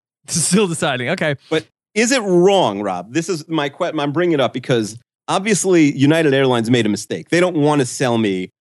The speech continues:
Speaker 2: you know, a ten thousand dollar ticket or however much it costs first class New York to London for forty dollars.
Speaker 1: Yes.
Speaker 2: So now,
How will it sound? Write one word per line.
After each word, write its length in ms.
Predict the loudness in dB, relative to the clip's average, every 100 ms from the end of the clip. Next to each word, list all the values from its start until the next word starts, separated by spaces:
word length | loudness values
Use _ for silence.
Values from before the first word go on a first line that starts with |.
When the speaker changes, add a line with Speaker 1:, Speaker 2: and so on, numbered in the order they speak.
| _ -6
Speaker 2:
you 100 | -4
know, 180 | -4 -8
a 40 |
ten 240 | -6 -4 -2
thousand 340 | 0 0 2
dollar 240 | 2 0
ticket 360 | -2 -4 -4 -4
or 160 | -2 0
however 220 | 0 0
much 180 | -2 -4
it 80 |
costs 260 | -4 -2 -2
first 240 | -4 -6
class 300 | -2 -4 -2
New 80 | -2
York 140 | -2 -2
to 100 | -2
London 440 | 0 -2 -4 -8 _ _ _ _ _ _
for 200 | -4 -2
forty 320 | 2 2 2
dollars. 520 | 0 -2 -6 -20 -20 _
Speaker 1:
Yes. 420 | -10 -10 -12 -16 -18 _ _ -8
Speaker 2:
So 240 | 0 2
now, 340 | 4 2 0